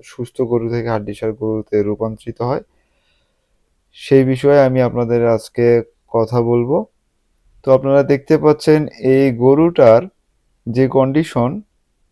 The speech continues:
তো এই গরুটা কিছুদিন আগে এরকম অবস্থায় ছিল যে সে উঠে দাঁড়াতে পারতো না এবং হচ্ছে প্রস্রাব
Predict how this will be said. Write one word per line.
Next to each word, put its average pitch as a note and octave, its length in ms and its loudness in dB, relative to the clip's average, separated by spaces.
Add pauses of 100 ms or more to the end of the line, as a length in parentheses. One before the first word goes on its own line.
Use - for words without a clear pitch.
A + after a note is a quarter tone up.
(140)
তো C#3 160 4
এই C#3 400 2
গরুটা D3 560 2
কিছুদিন D3 500 -4
আগে C#3 480 2
এরকম C#3 520 -2
অবস্থায় C3 480 0
ছিল B2+ 420 0
যে B2 280 -2
সে B2 160 -6
উঠে B2 480 0 (440)
দাঁড়াতে A#2+ 460 2
পারতো A#2 380 -2
না D#3 260 0
এবং A#2+ 380 0
হচ্ছে C#3+ 460 0 (720)
প্রস্রাব C#3 380 0